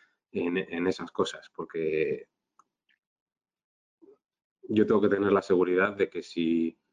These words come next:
si a mí me pasa algo o si en un momento la gente quiere tener todo su dinero mañana, el fondo se tiene que poder liquidar rapidísimo, casi todo. Yo sé que hay más de un millón de euros muy cercano, familiar, que no, no se va a mover, ni lo mío tampoco, y lo de más gente, pero,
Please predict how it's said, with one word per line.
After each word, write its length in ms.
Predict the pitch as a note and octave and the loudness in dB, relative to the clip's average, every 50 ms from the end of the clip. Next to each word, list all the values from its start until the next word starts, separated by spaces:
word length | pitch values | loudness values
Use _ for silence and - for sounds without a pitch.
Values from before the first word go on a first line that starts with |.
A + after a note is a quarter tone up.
| _ _ _ _ | _ _ _ _
si 100 | - G2 | -4 0
a 40 | F#2 | 2
mí 120 | G2+ G#2 | 4 4
me 120 | G#2 G#2+ G#2 | 4 4 4
pasa 320 | G#2+ G#2 - - G2+ G#2 | 2 0 0 2 2 2
algo 400 | G#2+ G#2+ F#2+ G2 G2 G2 G2 - - | 2 2 2 2 2 2 2 2 0
o 140 | G2 F2 | -2 -2
si 180 | - - F#2+ F2 | -2 -4 -4 -4
en 100 | F2+ F#2+ | -2 0
un 60 | G2 | 2
momento 460 | G2 F#2+ F#2 F#2 F#2 F#2 E2+ - F#2 | 2 4 4 4 2 2 2 2 0
la 120 | F2 F2 E2+ | 0 0 -2
gente 260 | - F#2+ E2+ - E2+ | -4 -4 -4 -6 -6
quiere 440 | - G2 F2 E2+ F2 E2 D#2+ E2 - _ _ _ | -4 -2 -2 0 -2 -2 -4 -6 -10 _ _ _
tener 280 | - F2+ F2 F2+ E2+ - | -2 0 0 0 0 0
todo 160 | F#2 E2+ D#2+ | 0 0 0
su 140 | - F2 E2+ | 0 0 0
dinero 600 | E2+ E2+ F2+ E2+ E2+ D#2 D#2+ D#2+ E2 D#2+ - _ _ _ | 0 0 0 0 0 0 -2 -2 -4 -6 -8 _ _ _
mañana, 560 | F#2+ E2+ E2+ F2+ F#2+ G2+ G#2+ A2 A#2+ A#2 - _ _ _ _ _ _ _ _ _ _ _ | -4 -2 0 2 4 4 4 4 2 -2 -6 _ _ _ _ _ _ _ _ _ _ _
el 120 | G#2 F2+ | 0 2
fondo 180 | G2 G#2+ G2+ F#2 | 4 4 2 4
se 100 | F2+ G2+ | 4 2
tiene 180 | F#2+ F#2+ G2 F2+ | 2 2 2 2
que 80 | F#2 | 2
poder 200 | - F#2+ F#2 F#2 | 4 4 4 4
liquidar 680 | F2 F2+ E2+ F#2 F2 F2 F2+ F2+ - F2+ F2 D#2+ E2 - _ _ - - | 2 2 2 2 2 2 0 0 0 -2 -4 -4 -8 -14 _ _ -10 -10
rapidísimo, 600 | E2 - - F2 F#2 - - - D#2+ D2+ - _ _ _ | -10 -4 -4 -4 -4 -4 -6 -12 -14 -18 -20 _ _ _
casi 240 | - - - - - | -16 -16 -16 -16 -6
todo. 360 | - F#2+ F2+ E2 D#2 - _ _ _ _ _ _ _ | -2 0 0 0 -2 -6 _ _ _ _ _ _ _
Yo 160 | - G2 F#2+ | -2 -2 -2
sé 220 | E2+ - G#2+ F#2+ - | 0 2 0 0 2
que 160 | - G2+ F#2 | 0 0 2
hay 340 | F#2 F#2+ G2+ G2+ G2 G2 - _ _ _ _ _ _ _ _ _ _ _ _ _ _ - | 4 4 4 4 2 0 -6 _ _ _ _ _ _ _ _ _ _ _ _ _ _ -2
más 260 | F#2 F2+ F#2 F#2+ F2 | 0 0 2 2 2
de 80 | G2 F2+ | 2 0
un 60 | F#2 | 0
millón 280 | F#2 F2 G2 G2 F#2+ F#2 | 2 2 2 4 4 4
de 140 | F#2 F#2+ | 6 6
euros 300 | G2 G#2 G#2+ G#2+ G#2+ F#2 | 6 6 6 6 4 4
muy 180 | F#2+ F#2+ G2 G2 | 2 2 2 2
cercano, 540 | - G2 - - G2+ G#2 G#2 A2 A2 A2+ A2 | 0 -4 -6 -2 -2 2 2 4 4 2 2
familiar, 580 | - G2+ F#2+ G2 F#2+ G2 G2 G2+ A2 A2+ G#2+ | 0 0 0 2 2 2 2 2 2 0 -2
que 160 | - - F#2 E2+ | -2 -4 -8 -6
no, 280 | F2 F2+ F2+ F2 E2+ | -4 -4 -6 -6 -6
no 140 | F2 F2+ F2+ | -8 -10 -8
se 120 | - F#2+ | -4 -2
va 60 | F2 F2 | -2 -2
a 20 | |
mover, 400 | E2+ E2 E2+ G2 A2 G#2+ F#2+ F2 | 0 0 2 4 4 4 4 2
ni 100 | F2 E2 | -2 -4
lo 80 | F2 F2+ | -2 -2
mío 180 | F#2 F#2+ F#2 | 0 0 -2
tampoco, 520 | - E2+ E2+ E2+ - G#2+ - - F2 E2 E2 | -2 -4 -6 -2 -2 -4 -2 -4 -8 -10 -10
y 100 | E2 E2+ | -10 -10
lo 140 | E2+ E2+ | -8 -8
de 220 | E2+ E2 E2 E2 - - | -6 -6 -8 -10 -8 -6
más 180 | F#2+ F#2+ - | -6 -6 -4
gente, 320 | - A2 G#2+ G#2 - E2+ - | -2 -2 -2 -2 -2 -8 -12
pero, 320 | - D#2+ D#2+ D#2 E2 - | -10 -12 -10 -10 -10 -10